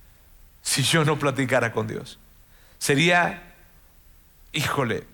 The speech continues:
irreconocible. Tú me ves a mí aquí hoy probablemente y me veo hasta santo, ¿verdad? Pero si no fuese por la oración,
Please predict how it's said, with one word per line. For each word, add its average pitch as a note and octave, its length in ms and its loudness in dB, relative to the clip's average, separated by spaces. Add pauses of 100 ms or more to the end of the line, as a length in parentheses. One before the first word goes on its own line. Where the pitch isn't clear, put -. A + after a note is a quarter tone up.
(120)
irreconocible. C3+ 1000 0 (260)
Tú F#3+ 140 4
me G3 120 4
ves G3 320 2
a F3 80 2
mí F#3 200 2
aquí E3 380 0
hoy E3+ 200 2
probablemente D#3 880 0 (380)
y C#3+ 100 2
me C#3+ 140 4
veo E3 340 2 (100)
hasta G#2 260 -4
santo, B2+ 380 -2
¿verdad? G#2 300 -8 (4000)
Pero D3+ 200 2
si C#3+ 140 2
no D#3+ 160 4
fuese G3+ 360 2
por D#3 240 0
la C#3+ 80 4
oración, C3 600 0